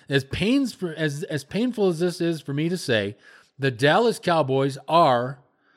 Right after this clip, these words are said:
one of the flagship franchises in the National Football League, and I know this must really be tough for you nine remaining Cowboy fans out there, but you assholes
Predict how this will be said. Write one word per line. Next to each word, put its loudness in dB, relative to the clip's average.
one 0
of 0
the 4
flagship 0
franchises 0
in -8
the -4
National -4
Football -4
League, -6
and -2
I 4
know 0
this -2
must -6
really 2
be -6
tough -4
for -8
you -6
nine 0
remaining -4
Cowboy -2
fans -6
out -6
there, -4
but -12
you -4
assholes -2